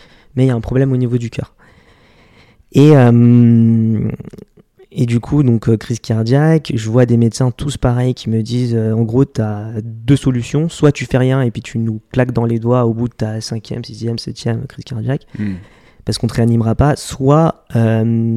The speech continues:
Speaker 1: tu prends des médicaments à vie avec tout ce que ça comporte. » C'est-à-dire, on sait rien, en fait. Ce que ça va faire,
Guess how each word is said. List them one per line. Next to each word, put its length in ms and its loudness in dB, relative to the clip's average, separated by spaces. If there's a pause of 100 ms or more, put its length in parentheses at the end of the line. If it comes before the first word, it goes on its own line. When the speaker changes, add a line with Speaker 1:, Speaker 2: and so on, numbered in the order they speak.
(120)
Speaker 1:
tu 120 -12
prends 200 4
des 120 2
médicaments 460 2
à 80 4
vie 180 4
avec 160 0
tout 80 -14
ce 60 -14
que 80 -2
ça 120 2
comporte. » 460 0 (1900)
C'est-à-dire, 360 -8
on 80 -4
sait 140 -12
rien, 160 -4
en 40 -6
fait. 260 -14 (540)
Ce 60 -18
que 80 -4
ça 120 0
va 120 0
faire, 340 0